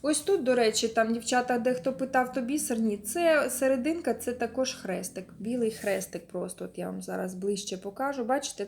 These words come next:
це все ниточки, то тут немає нічого бісером, ні, ні бекстічу, нічого немає.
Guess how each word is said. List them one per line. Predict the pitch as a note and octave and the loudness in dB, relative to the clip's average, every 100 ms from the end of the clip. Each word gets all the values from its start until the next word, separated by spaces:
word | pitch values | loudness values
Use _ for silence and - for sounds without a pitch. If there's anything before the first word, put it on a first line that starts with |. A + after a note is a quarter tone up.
| - | -4
це | C4 | -4
все | B3+ - E4 | -4 0 2
ниточки, | D#4 C4 B3+ G#3 - - F#3 | 2 2 0 -2 -6 -6 -8
то | G#3 A3+ - - - - | -6 -8 -8 -20 -20 -10
тут | - D#4+ | -6 -2
немає | C#4 B3+ C#4 C4+ | 0 2 2 2
нічого | B3+ B3 B3 A#3 G#3+ | 2 2 4 4 2
бісером, | A#3 D4+ - C4+ B3+ B3 A#3+ - - - | 0 -2 0 0 2 0 -2 -8 -20 -4
ні, | A#3 A#3+ | 2 2
ні | G#3+ A#3 A#3+ A#3+ A3+ | 2 4 4 4 4
бекстічу, | A3 A3+ - D4 D4 C4+ | 2 0 0 0 0 0
нічого | A3 G#3+ - B3 A#3+ | 0 0 0 2 2
немає. | G#3 G3 E3+ E3+ F3+ | 0 -2 -6 -8 -12